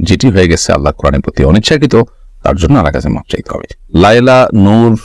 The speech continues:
কদর এআইডি থেকে লিখেছেন, "স্বামী সি-, সিগারেট খেলে ওয়াইফের করণীয় কি? ওয়াইফ তাকে বোঝাবেন, যথাসম্ভব নিজে না পারলে অন্য কাউকে দিয়ে বোঝাবেন, আল্লাহর কাছে দোয়া করবেন, তারপর তিনি যদি ফিরে না আসেন একান্ত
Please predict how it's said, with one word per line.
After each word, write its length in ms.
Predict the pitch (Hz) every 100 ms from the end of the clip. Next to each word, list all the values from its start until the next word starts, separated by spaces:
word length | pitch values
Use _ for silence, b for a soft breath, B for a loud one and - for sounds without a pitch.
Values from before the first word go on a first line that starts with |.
| - - -
কদর 340 | - 117 90 -
এআইডি 200 | 101 101
থেকে 180 | 107 117
লিখেছেন, 300 | 104 - 120
"স্বামী 280 | - 127 147
সি-, 260 | - 101
সিগারেট 460 | 98 - 101 117 117 -
খেলে 440 | - 101 80 90 - _
ওয়াইফের 480 | 82 95 127 - 120
করণীয় 280 | 90 71 65
কি? 140 | -
ওয়াইফ 180 | 67 69
তাকে 220 | 76 -
বোঝাবেন, 400 | 95 104 104 110 113 b b b b -
যথাসম্ভব 500 | 107 113 113 107 107
নিজে 220 | 117 107
না 120 | 117 104
পারলে 240 | 107 107
অন্য 160 | 110 113
কাউকে 260 | 139 147
দিয়ে 140 | 127 117
বোঝাবেন, 400 | 110 107 107 107 -
আল্লাহর 220 | - 82
কাছে 200 | - -
দোয়া 180 | 92 113
করবেন, 300 | - 107 107
তারপর 380 | 107 175 170 131
তিনি 180 | 127 107
যদি 280 | 101 98 95 b b -
ফিরে 180 | 135
না 140 | 113 90
আসেন 280 | 85 87 85
একান্ত 560 | 82 85 78 78 69